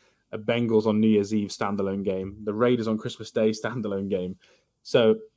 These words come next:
t-, voters care about big games. So if he, Mahomes plays well in those big games, he'll get more votes just, just naturally. So, yeah, I think it could be, it'll be one of those three for me. Um, yeah, I think both quarterbacks will be quite desperate to win this game and on, on a big stage.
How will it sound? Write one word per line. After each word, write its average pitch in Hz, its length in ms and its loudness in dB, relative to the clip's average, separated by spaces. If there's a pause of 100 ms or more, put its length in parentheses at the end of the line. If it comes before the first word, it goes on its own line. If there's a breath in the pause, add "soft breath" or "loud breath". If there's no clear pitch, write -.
(360)
t-, - 100 -20 (500)
voters 120 560 4 (180)
care 117 240 -2
about 98 240 -2 (160)
big 95 160 2
games. 90 320 -4
So 110 60 -4
if 107 80 -6
he, 120 240 -4
Mahomes 110 340 0
plays 104 180 -2
well 110 160 2
in 110 60 2
those 110 140 2
big 110 180 -6
games, 123 400 -2
he'll 107 140 0
get 104 180 -2
more 98 200 -2
votes 90 340 -4
just, - 260 -18 (160)
just - 160 -12
naturally. 87 420 -10
So, - 120 -6
yeah, 123 160 0 (100)
I 143 40 -4
think 175 120 -2
it - 40 -6
could 165 100 2
be, 139 80 6
it'll 139 100 6
be 170 60 6
one 185 160 6
of 147 60 4
those 117 140 2
three 104 380 0
for 104 140 -8
me. 95 220 -4 (520 soft breath)
Um, 95 560 -4 (580)
yeah, 104 200 -4
I 98 40 -6
think 101 300 -6
both 98 220 -2
quarterbacks 92 400 -2
will - 80 -12
be - 20 -12
quite - 180 -8
desperate - 400 -10
to 104 100 -12
win 92 140 -6
this 90 140 -8
game 85 320 -8
and 85 160 -12
on, - 240 -14
on 98 100 -10
a 92 40 -8
big 85 220 -8
stage. 87 460 -6